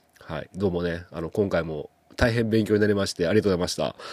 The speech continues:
でね、この収録の時に、実はね、谷口さんにね、ちょっと読み聞かせたかったお便りが届いておりまして、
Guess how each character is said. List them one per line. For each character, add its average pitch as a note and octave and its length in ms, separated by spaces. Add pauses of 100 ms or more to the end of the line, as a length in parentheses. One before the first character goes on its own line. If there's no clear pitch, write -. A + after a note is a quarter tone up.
(220)
で G#2 120
ね、 C3 140
こ C#3+ 140
の A2+ 100
収 F#3+ 220
録 A3+ 180
の B3 120
時 G#3 280
に、 A2 420 (480)
実 D#3+ 240
は D3+ 60
ね、 G#2 80
谷 G#3 300
口 A#3 140
さ A3+ 280
ん A3+ 1120 (320)
に A2+ 120
ね、 A2+ 220
ち - 120
ょ - 20
っ B2+ 100
と F2+ 460
読 A2+ 180
み C#3 100
聞 - 120
か D3+ 100
せ C#3+ 140
た D#3 100
か C3+ 100
っ G2+ 120
た F2+ 100
お G2 120
便 F#3 200
り A#2 80
が F#2+ 100
届 G2+ 240
い - 20
て F#2 60
お F2+ 40
り F#2 100
ま F2+ 140
し - 80
て、 C3 400